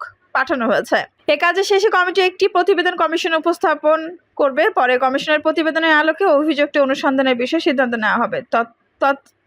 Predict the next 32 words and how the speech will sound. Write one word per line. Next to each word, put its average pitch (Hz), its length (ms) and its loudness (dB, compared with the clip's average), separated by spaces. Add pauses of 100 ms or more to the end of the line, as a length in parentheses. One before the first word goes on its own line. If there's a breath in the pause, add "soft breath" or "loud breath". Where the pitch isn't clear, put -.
(460)
তাৎপর্যপূর্ণ 359 640 0
দুর্নীতিতে 311 460 -2
জড়িত 277 280 0
থাকার 262 320 0
অভিযোগে 247 400 0
জেনারেল 226 340 0
আজিজ 226 300 -2
ও 285 80 -4
তার 302 140 0
পরিবারের 285 420 0
সদস্যদের 269 480 -2
উপর 254 200 -2
গত 254 220 0
বিশ 254 340 -6
মে 294 100 0 (440 soft breath)
ভিসা 302 300 2
নিষেধাজ্ঞা 254 480 -2
দিয়েছে 220 320 -2
যুক্তরাষ্ট্র। - 560 -6 (440 soft breath)
তার 277 160 2
বিরুদ্ধে 302 300 0
ক্ষমতা 294 480 0
অপব্যবহার 302 560 0
সহ 320 300 -2
নানা 254 260 -2
অভিযোগ 254 420 0
রয়েছে। 240 280 0
যুক্তরাষ্ট্রের 277 560 -2
নিষেধাজ্ঞা 294 540 0
আরোপের 285 400 0
পর 240 240 0
থেকেই 254 300 0